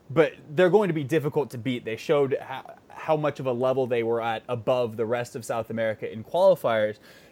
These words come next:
And so rather than Argentina maybe make a push and then end up, you know, finishing third or fourth with their quote unquote best squad, it does represent a really strong opportunity for them to get a lot of young players in, to see what they have, and to get them that experience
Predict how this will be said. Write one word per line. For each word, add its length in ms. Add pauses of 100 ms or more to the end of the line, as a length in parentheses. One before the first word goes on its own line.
And 180
so 280
rather 360
than 180
Argentina 640
maybe 260
make 200
a 60
push 400
and 120
then 140
end 200
up, 160 (100)
you 140
know, 100
finishing 460
third 400
or 120
fourth 480
with 200 (420)
their 180
quote 280
unquote 400
best 260
squad, 400 (340)
it 180
does 280
represent 480
a 60
really 360
strong 360
opportunity 580
for 140
them 160
to 100
get 260
a 80
lot 220
of 100
young 260
players 380
in, 200
to 100
see 260
what 180
they 140
have, 320
and 120
to 80
get 300
them 180
that 120
experience 800